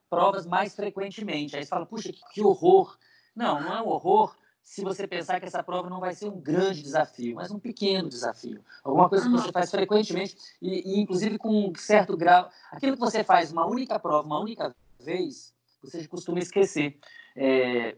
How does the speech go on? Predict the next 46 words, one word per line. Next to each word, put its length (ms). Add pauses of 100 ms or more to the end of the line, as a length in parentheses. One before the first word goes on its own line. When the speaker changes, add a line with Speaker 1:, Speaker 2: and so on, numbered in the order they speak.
(160)
Speaker 1:
é 120
muito 180
comum 240
você 140
pegar 240
um 20
aluno 240
que 60
tirou 160
nota 220
dez 380
num 140
assunto 580 (240)
e 80
você 160
pergunta 400
um 80
ano 160
depois, 320
dois 200
anos 140
depois, 320
o 40
que, 100
que 120
ele 200
ou 120
ela 200
lembra, 460 (340)
e 160
aí 140
não 80
lembra 260
muita 240
coisa. 460
Por 160
quê? 140
Porque 180
só 160
fo-, 220
ou 160
foi 180
testada 460
uma 140
única 340
vez. 280